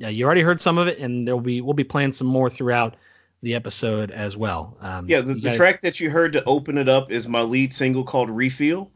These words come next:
Speaker 2: Um, it will be on Marquette, which is dropping this Friday, uh, the twenty-fourth.
Speaker 1: All right. Awesome. So, uh, Darren, let,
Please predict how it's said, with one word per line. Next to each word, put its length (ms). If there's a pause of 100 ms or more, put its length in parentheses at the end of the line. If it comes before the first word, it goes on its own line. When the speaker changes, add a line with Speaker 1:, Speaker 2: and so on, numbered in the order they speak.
(540)
Speaker 2:
Um, 520
it 240
will 160
be 180
on 140
Marquette, 540
which 200
is 80
dropping 540
this 220
Friday, 920
uh, 380
the 460
twenty-fourth. 1400 (500)
Speaker 1:
All 120
right. 240 (720)
Awesome. 420 (240)
So, 240
uh, 100
Darren, 400 (120)
let, 160